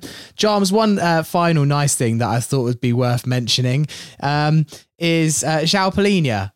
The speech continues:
uh, had his baby, um, last week. So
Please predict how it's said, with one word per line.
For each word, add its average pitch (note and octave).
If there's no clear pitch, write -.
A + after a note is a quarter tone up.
uh, C3+
had F3
his D3+
baby, B2+
um, A#2
last A#2+
week. B2+
So C3